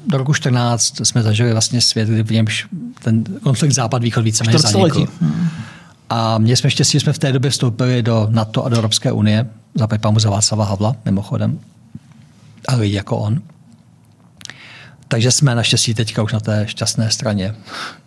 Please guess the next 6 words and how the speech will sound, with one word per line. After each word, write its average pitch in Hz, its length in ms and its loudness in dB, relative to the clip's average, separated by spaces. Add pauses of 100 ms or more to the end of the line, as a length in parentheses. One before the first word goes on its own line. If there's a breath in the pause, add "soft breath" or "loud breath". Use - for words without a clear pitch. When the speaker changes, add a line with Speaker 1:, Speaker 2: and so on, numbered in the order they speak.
(220)
Speaker 1:
budoucí 120 380 2
železné 107 340 -2
opony. 107 360 -4 (880 loud breath)
Speaker 2:
Můj 190 340 4 (100)
student 233 420 4
bývalý, 226 680 4